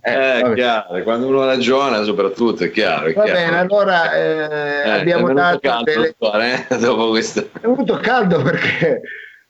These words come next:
Speaker 2: <laughs>
Speaker 1: questo su quello, e poi l'hai buttato
Speaker 2: E poi
Speaker 1: anche il pe-,
Speaker 2: anche
Speaker 1: il
Speaker 2: sto
Speaker 1: pecorino.
Speaker 2: addosso, ma scusi,
Speaker 1: Ho messo anche il
Speaker 2: cosa
Speaker 1: pecorino.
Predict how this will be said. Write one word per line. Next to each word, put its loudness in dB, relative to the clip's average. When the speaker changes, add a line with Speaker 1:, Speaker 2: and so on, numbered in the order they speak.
Speaker 2:
<laughs> -8
Speaker 1:
questo 2
su -4
quello, 2
e -2
poi 2
l'hai 2
buttato 2
Speaker 2:
E 2
poi 4
Speaker 1:
anche -4
il -20
pe-, -4
Speaker 2:
anche -2
Speaker 1:
il 0
Speaker 2:
sto 0
Speaker 1:
pecorino. 2
Speaker 2:
addosso, -4
ma 0
scusi, -2
Speaker 1:
Ho 0
messo 0
anche 0
il 0
Speaker 2:
cosa 2
Speaker 1:
pecorino. 0